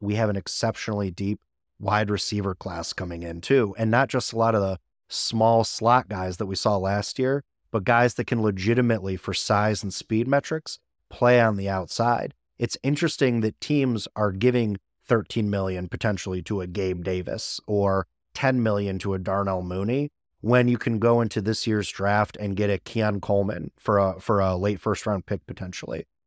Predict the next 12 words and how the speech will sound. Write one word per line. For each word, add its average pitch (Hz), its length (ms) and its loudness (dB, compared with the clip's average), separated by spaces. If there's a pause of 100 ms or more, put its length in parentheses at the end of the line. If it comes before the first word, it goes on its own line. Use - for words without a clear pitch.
(140)
Um, 101 320 2
and 110 140 0
he 117 80 2
brings 107 300 0
the 101 100 -6
same 104 300 -2
utility 101 500 -2
without 98 320 0
the, 95 180 -6 (260)
with 113 260 2
the 113 200 0
upside 120 640 2